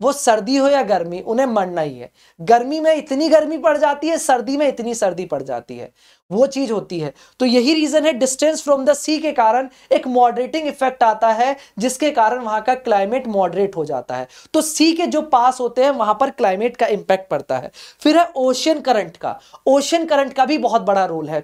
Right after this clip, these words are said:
कैसे रोल है? अगर मैं आपके सामने बताऊं कि मेरे पास यहां पर एक कॉन्टिनेंट है, समझने की कोशिश करना, मेरे पास यहां पर एक कॉन्टिनेंट है, रफली मैंने बनाया, इस कॉन्टिनेंट के ये वाली जो एरिया है, आपको मैंने रेड कलर से बनाया,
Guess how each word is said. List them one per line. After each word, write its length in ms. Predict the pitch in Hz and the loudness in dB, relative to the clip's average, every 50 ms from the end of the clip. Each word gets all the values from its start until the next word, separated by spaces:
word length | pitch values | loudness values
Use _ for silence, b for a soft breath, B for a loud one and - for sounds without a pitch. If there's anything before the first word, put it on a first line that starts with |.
| - | 0
कैसे 280 | - 277 262 262 311 311 | 0 0 2 2 2 0
रोल 220 | 277 269 262 254 | 2 0 -2 -2
है? 120 | 254 285 B B B B B B | -4 -10 B B B B B B
अगर 220 | - 254 240 302 302 | 0 2 2 2 2
मैं 100 | 294 277 | 2 2
आपके 260 | 262 262 262 285 277 | 2 0 -2 -4 -4
सामने 340 | 262 254 233 233 233 254 240 | 0 0 0 0 0 -2 -2
बताऊं 300 | 226 220 226 233 254 254 | 0 0 0 0 0 -2
कि 100 | 269 269 | -4 -4
मेरे 200 | 233 233 226 226 | 0 0 0 0
पास 320 | - 226 220 240 233 - | 2 2 2 2 0 -4
यहां 180 | 226 202 202 202 | -6 -4 -4 0
पर 160 | 202 220 226 | 0 0 0
एक 140 | 240 233 - | 0 0 -2
कॉन्टिनेंट 560 | - 180 175 170 165 180 175 156 143 143 - | -2 -2 -2 -2 -6 -8 -8 -6 -8 -6 -4
है, 80 | 160 151 | -6 -2
समझने 340 | - 196 208 214 214 214 214 | -2 -2 -2 -2 -2 -4 -6
की 100 | 214 226 | -8 -6
कोशिश 280 | - 190 190 - - | -6 -6 -6 -6 -8
करना, 320 | - 160 135 123 117 107 B B B B B B - | -8 -8 -8 -6 -8 -10 B B B B B B 2
मेरे 160 | 214 247 262 | 2 2 4
पास 300 | 254 254 254 269 262 - | 4 2 2 0 0 -4
यहां 200 | 240 226 214 214 | -4 -4 -4 0
पर 160 | 208 226 226 | 0 0 0
एक 120 | 247 254 - | 0 -2 -4
कॉन्टिनेंट 580 | 202 196 180 170 170 180 175 165 160 156 151 - | -2 -4 -4 -4 -6 -8 -6 -6 -6 -6 -4 -4
है, 80 | 156 | -2
रफली 360 | 160 196 226 226 - 247 247 247 | 0 0 0 -2 -2 -6 -6 -2
मैंने 220 | 233 220 196 185 | -2 -2 -2 -2
बनाया, 360 | 165 156 151 131 135 135 135 B B B B B B - | -4 -4 -6 -8 -10 -10 -12 B B B B B B 0
इस 180 | 349 320 - - | 0 0 0 0
कॉन्टिनेंट 600 | - 285 294 285 269 277 285 269 302 302 294 254 | 2 2 2 2 2 -4 -2 0 0 0 0 0
के 100 | - 349 | 0 0
ये 260 | 349 285 226 214 254 254 | 0 0 2 0 2 4
वाली 260 | 254 247 247 269 294 | 4 4 4 2 -2
जो 180 | 226 285 277 - _ _ _ _ _ | -8 -8 -8 -10 _ _ _ _ _
एरिया 340 | - 240 240 226 220 214 214 190 | 0 0 0 2 2 2 2 2
है, 260 | 185 - - - - - | 2 -2 -4 -6 -4 -2
आपको 300 | 180 196 - - - 254 | -2 -2 0 -2 -2 -2
मैंने 160 | 240 262 277 262 | 0 2 2 2
रेड 280 | 208 220 214 214 214 | 4 4 2 2 0
कलर 200 | - 226 202 190 | -2 -4 -4 -4
से 160 | 175 - 175 | -4 -4 -6
बनाया, 340 | 160 147 135 123 120 120 120 | -6 -6 -6 -6 -8 -10 -12